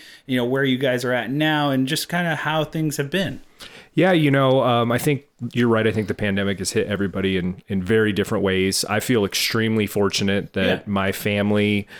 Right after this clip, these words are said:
Speaker 2: most of my close circle of friends, my business, everybody seemed to get through it, you know,
Speaker 1: Yeah.
Speaker 2: knock on wood that that continues,
Speaker 1: Yeah.
Speaker 2: um, without any problems. My grandma got covid and was, was, you know,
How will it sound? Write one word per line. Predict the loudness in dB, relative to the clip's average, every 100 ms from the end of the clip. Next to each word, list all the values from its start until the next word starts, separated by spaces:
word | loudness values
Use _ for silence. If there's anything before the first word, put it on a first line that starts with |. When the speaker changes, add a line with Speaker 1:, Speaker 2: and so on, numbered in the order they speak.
| -20 -12
Speaker 2:
most | -2 0 2 0
of | -2
my | 0 0 0 0 -2
close | -2 0 2
circle | 2 0 0 -2
of | -2
friends, | -2 0 2 2 2 0 -2 -4 -6
my | -6 -2 -2 -4 -2
business, | 0 0 0 0 -2 -4
everybody | 0 2 2 2
seemed | 0 0 2 0 2
to | 2 2 0 -6 -20 -20 _ _ _ -4
get | -2 -2
through | 0 2 4
it, | 4 0 -2
you | 0
know, | 2
Speaker 1:
Yeah. |
Speaker 2:
knock | 2 2
on | 2 4
wood | 4 4
that | 2
that | 0 0
continues, | 0 2 4 4 2 0
Speaker 1:
Yeah. | 0 0 2
Speaker 2:
um, | 2 0 0 -2 -2
without | -2 0 0
any | 2 0
problems. | 2 2 2 2 0 0
My | 0 -2
grandma | -2 0 0 2 2 0 -2
got | -2 0
covid | 2 4 4 4 2 -4 -18 -20 -20 _
and | -2 2 2 2 4
was, | 4 2 0 0 -4 -12 _
was, | 0 0 0 -2 -6 _ _
you | -2 0
know, | 0